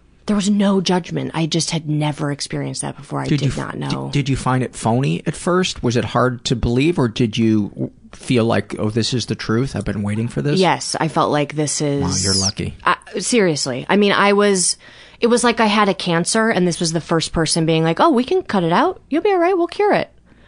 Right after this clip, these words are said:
Speaker 1: And I was like, <laughs> she was the only person that didn't look, I was walking around the streets of New York City, obese, like, probably dirty, I don't know. She was the only person in my world,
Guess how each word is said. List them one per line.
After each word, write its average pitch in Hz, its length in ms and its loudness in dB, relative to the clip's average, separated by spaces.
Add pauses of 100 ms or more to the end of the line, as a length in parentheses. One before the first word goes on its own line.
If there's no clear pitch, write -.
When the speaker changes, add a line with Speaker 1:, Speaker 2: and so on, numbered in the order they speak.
(200)
Speaker 1:
And 202 140 4
I 196 100 6
was 196 200 2
like, 175 440 2 (640)
<laughs> - 720 -14
she 233 140 2
was 262 100 6
the 277 60 4
only 269 200 6
person 262 320 2
that 202 120 4
didn't 214 220 2
look, 220 180 0
I 190 60 2
was 185 160 0
walking 208 260 2
around 220 120 2
the 196 80 2
streets 208 280 -2
of 185 60 0
New 185 80 4
York 170 160 0
City, 196 300 0
obese, 202 840 0
like, 165 320 0 (320)
probably 214 260 2
dirty, 190 460 2
I 180 100 2
don't 233 160 6
know. 165 280 4
She 214 140 -2
was 202 60 2
the 214 120 0
only 233 300 4
person 202 340 -2
in 180 60 0
my 170 160 0
world, 156 720 2